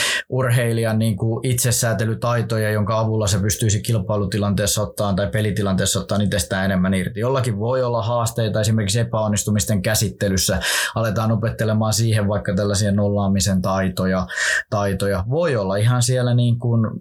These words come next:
haasteita esimerkiksi oman itseluottamuksen kanssa, miten sitä pystyy niin kuin vahvistamaan. Eli se lä-, aina lähdetään, kun puhutaan urheilijasta, niin me lähdetään sitten sitä urheilijan niin kuin tilanteesta, että missä se urheilija menee,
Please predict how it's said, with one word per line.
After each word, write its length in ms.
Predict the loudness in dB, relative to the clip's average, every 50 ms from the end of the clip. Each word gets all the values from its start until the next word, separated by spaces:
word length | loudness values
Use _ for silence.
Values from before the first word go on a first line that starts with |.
| -8 -8 -8 -6 -4 -2
haasteita 640 | 0 0 2 2 0 -2 -2 -2 -2 -2 0 0 0
esimerkiksi 480 | 0 2 2 2 0 0 -2 -2 0
oman 180 | 0 2 2 2
itseluottamuksen 920 | 0 0 0 0 0 0 0 0 -2 -2 0 0 0 0 0 0 0 0 0
kanssa, 400 | 0 0 0 0 0 0 0 2
miten 300 | 2 0 2 2 2 2
sitä 320 | 2 0 0 0 -2 0 0
pystyy 380 | 0 -2 -2 -2 -2 0 2 2
niin 140 | 2 2
kuin 420 | 2 0 -2 -2 -4 -6 -8 -10 -8 _ -2
vahvistamaan. 920 | 0 0 2 2 2 0 0 0 0 0 2 2 2 2 2 0 0 -2 -2 -4 -6 -4 -2 -2 -2 -2 -2 -2 -2
Eli 160 | -2 0 0
se 180 | 2 2 2 0
lä-, 160 | 0 -2 -2
aina 220 | -2 0 0 2 2
lähdetään, 420 | 2 2 2 2 2 0 0 0
kun 100 | 0 0
puhutaan 340 | 0 0 0 2 2 0 0
urheilijasta, 840 | 0 0 0 2 2 2 2 2 2 0 0 0 0 -2 -2 0 0
niin 140 | 2 2 2
me 100 | 2 2
lähdetään 360 | 2 0 0 0 0 0 -2
sitten 140 | -2 -2 -4
sitä 160 | -4 -2 -2
urheilijan 560 | 0 0 0 2 2 0 0 0 0 2 2
niin 100 | 0 0
kuin 160 | 0 -2 -2
tilanteesta, 580 | 0 0 0 2 2 0 0 0 0 0 -2 -2
että 120 | 0 0
missä 240 | 2 2 2 2 0
se 100 | 0 0
urheilija 460 | 0 0 0 0 0 0 0 0 2
menee, 560 | 2 2 2 2 2 2 2 0 2 2 2